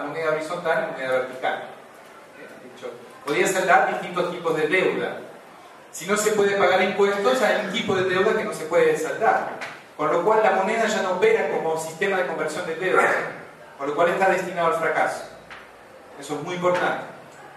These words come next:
¿Sí? La, aquella provincia que no permitía que se pagaran deudas, eh, no,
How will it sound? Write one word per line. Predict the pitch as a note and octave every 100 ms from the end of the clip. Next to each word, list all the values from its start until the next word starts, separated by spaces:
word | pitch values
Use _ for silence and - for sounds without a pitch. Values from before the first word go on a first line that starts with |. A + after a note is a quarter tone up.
| - - -
¿Sí? | - C#3+
La, | C#3
aquella | - F3+ F#3+
provincia | F#3 G3 - - -
que | -
no | G#3
permitía | G3+ F#3+ - - -
que | -
se | D#3
pagaran | C#3+ D#3+ E3 D#3+
deudas, | E3 C#3+ D3 - - - - - - - - -
eh, | B2+ B2 B2 B2
no, | C3+ B2+ B2